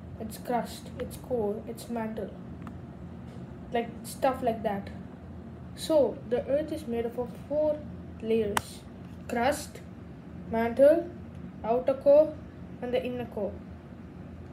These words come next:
Discovering this was a hard challenge, as many scientists used earthquake, earthquakes and rocks to find evidence.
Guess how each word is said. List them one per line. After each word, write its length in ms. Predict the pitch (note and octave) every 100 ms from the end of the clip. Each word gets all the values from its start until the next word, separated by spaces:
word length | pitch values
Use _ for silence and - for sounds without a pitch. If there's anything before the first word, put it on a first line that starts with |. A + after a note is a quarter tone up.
| - - - - - - - - - - - B3
Discovering 760 | D4+ D4+ F4 E4+ E4+ E4+ D4
this 420 | B3+ B3+ G3+ - -
was 220 | B3 B3+
a 80 | C4 -
hard 260 | C4+ D4 D4+
challenge, 380 | B3+ A3+ G#3 G3+ - - - - - -
as 340 | A3+ A#3+ - - - - -
many 320 | C4 D4+ E4+
scientists 680 | E4 C#4 B3 B3 A#3 G3+ - - - - - - - - - - - -
used 420 | B3+ C#4+ B3 - - - - - - -
earthquake, 640 | C#4 D4 D4 C#4 G3+ G3 -
earthquakes 720 | A#3+ C#4+ - C4+ A#3 - - -
and 140 | A3+ A3
rocks 480 | A#3+ A3+ - - - -
to 60 | C4
find 280 | C4+ C#4
evidence. 600 | C4+ A3+ G#3 F#3 - -